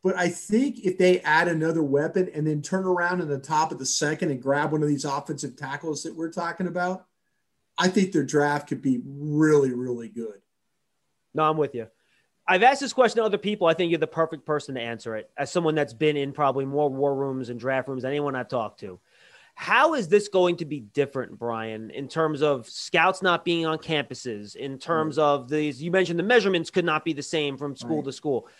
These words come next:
Speaker 2: You know, I heard you talking the other day on one of your shows, uh, that Ohio State's forty-yard dash is on a downward slope. It's, it's
Speaker 1: It is.
Speaker 2: downhill, <laughs> right? So, is it taking the time seriously? Is it the,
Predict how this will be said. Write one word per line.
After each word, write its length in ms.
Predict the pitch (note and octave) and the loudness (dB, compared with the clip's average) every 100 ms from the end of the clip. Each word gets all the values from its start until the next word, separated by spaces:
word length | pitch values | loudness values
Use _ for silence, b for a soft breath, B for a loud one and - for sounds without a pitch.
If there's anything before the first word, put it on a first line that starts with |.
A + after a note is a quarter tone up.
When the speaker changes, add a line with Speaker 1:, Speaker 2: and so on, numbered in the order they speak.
| b b | b b
Speaker 2:
You 80 | F3 | 4
know, 220 | D#3+ F3 F3+ F#3+ | 4 4 0 -2
I 60 | F3+ | -2
heard 280 | - G#3+ G#3 | 4 4 4
you 60 | |
talking 280 | G#3+ G3+ G3 | 2 2 4
the 80 | G3 | 2
other 100 | F3 | 4
day 80 | F3+ | 2
on 100 | F3 | 4
one 120 | F3 | 2
of 60 | |
your 100 | D#3+ | 0
shows, 440 | D3+ G#3 G3 E3+ - B B B | 2 4 6 4 0 B B B
uh, 200 | - E3+ | 6 8
that 280 | E3+ F3 E3+ - | 8 6 4 -2
Ohio 380 | D#3+ A3 A3 | 4 6 6
State's 380 | G#3 - A3 G#3+ | 4 6 4 4
forty-yard 440 | G3 G3+ G3 F3+ F3 | 2 4 6 6 6
dash 320 | G3 G#3+ F#3+ | 6 6 4
is 80 | F3+ | 2
on 120 | F3 | 2
a 40 | |
downward 500 | E3 F#3 G#3 G3+ F#3+ | 4 4 4 4 2
slope. 400 | - A3+ G3+ - | 2 6 6 4
It's, 240 | E3+ E3 - | -2 -4 -14
it's 80 | E3+ | -6
Speaker 1:
It 40 | |
is. 60 | - | 2
Speaker 2:
downhill, 500 | A3 A3 F#3+ - - | 8 8 8 4 -4
<laughs> 80 | - | -4
right? 260 | C#4+ G3 F3+ _ B B4 G4 | -2 0 -4 _ B -12 -2
So, 300 | C4 B3 - B B - G3+ G3 B B B | 4 4 2 B B -10 -8 -8 B B B
is 160 | G3+ G3 | 2 6
it 160 | G#3 | 4
taking 320 | - B3+ B3+ B3+ | 4 -2 0 -2
the 80 | |
time 480 | B3 - A3+ B3 A#3 | -4 -4 0 0 0
seriously? 520 | - G3+ F3 - D#3 | -4 0 0 0 -2
Is 140 | F3+ F3+ | 0 0
it 140 | G3 | -2
the, 160 | F#3+ | -4